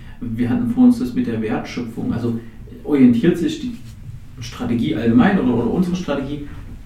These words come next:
nur immer an bestehenden Wertschöpfungsprozessen oder hat man denn auch ein bisschen im Blick, wo vielleicht welche, wo vielleicht welche entstehen?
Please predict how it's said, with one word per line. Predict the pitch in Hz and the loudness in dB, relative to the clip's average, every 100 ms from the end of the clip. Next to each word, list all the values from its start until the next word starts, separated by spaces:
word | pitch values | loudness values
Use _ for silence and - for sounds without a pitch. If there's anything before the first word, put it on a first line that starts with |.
| - - - - | -12 -12 -10 -4
nur | 131 151 202 208 | 0 4 4 4
immer | 175 | 2
an | - - - - | 2 -2 -4 -6
bestehenden | - - 123 123 196 - 113 | -8 -2 6 8 6 6 2
Wertschöpfungsprozessen | 113 - - - 170 - - - - - - - - - 143 - 247 - - - - | 2 -2 -4 -4 -4 -2 -2 -4 -8 -12 -10 -10 -10 -8 -2 6 6 4 -6 -12 -6
oder | 147 135 | -2 -2
hat | 143 | 0
man | 135 131 | 0 4
denn | 127 127 | 6 4
auch | 117 | 2
ein | 131 | 0
bisschen | 123 - 131 | 0 2 4
im | 120 | 4
Blick, | - 131 - | 2 0 -2
wo | - 120 | -2 0
vielleicht | 120 113 113 | 0 -2 -2
welche, | - 110 110 110 - - - - | -2 -4 -4 -4 -8 -14 -14 -8
wo | |
vielleicht | - - - | -6 -2 0
welche | - - 190 | 2 0 0
entstehen? | 220 - 254 247 202 - | -2 2 8 10 10 4